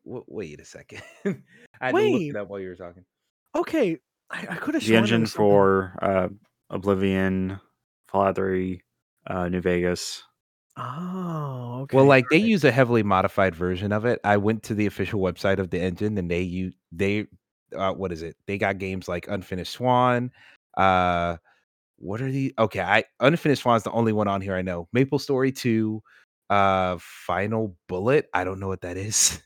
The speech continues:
Speaker 1: <laughs> A
Speaker 2: <laughs>
Speaker 1: lot of games I haven't heard of. Power Rangers Online? <laughs>
Speaker 2: Oh,
Speaker 1: I've never
Speaker 2: God.
Speaker 1: heard of half the, Rocksmith. That's something I know. Um, yeah, a bunch of random games, some of which you might have heard of, maybe. So, yeah.
Speaker 2: Wow.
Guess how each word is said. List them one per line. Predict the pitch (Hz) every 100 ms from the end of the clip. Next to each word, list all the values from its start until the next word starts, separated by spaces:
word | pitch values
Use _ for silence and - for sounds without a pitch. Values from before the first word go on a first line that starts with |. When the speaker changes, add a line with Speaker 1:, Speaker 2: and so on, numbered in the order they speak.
| _
Speaker 1:
<laughs> | _ _
A | 170 160
Speaker 2:
<laughs> | 196
Speaker 1:
lot | 160 190
of |
games | 135 131 117
I |
haven't | 104 95
heard | 92 92
of. | 82 82
Power | - 131 143
Rangers | 127 123 120
Online? | 117 117 92 104 269 427
<laughs> | 320 - - - _ _ _ -
Speaker 2:
Oh, | 160
Speaker 1:
I've | - 240
never | 202
Speaker 2:
God. | 196
Speaker 1:
heard | 190
of | 175 165 _
half | 123 139 277
the, | 120 -
Rocksmith. | 110 127 120 - 143 170 - _ _ _
That's | 117 135
something | - 101 95 95
I | 87
know. | 85 82 98 - _ _ _ _ _
Um, | 104 101 98 98 98 92 _ _ -
yeah, | 180
a | 175
bunch | 196 175
of |
random | 156 135 117
games, | 110 107 98 -
some | - 127 117
of | 104
which | 110 113
you |
might | 104 98 98
have | 95
heard | 95 90
of, | 87 87 _
maybe. | 95 90 80 80 _ _ _ _ _ _ _
So, | 98
yeah. | 90 85
Speaker 2:
Wow. | 80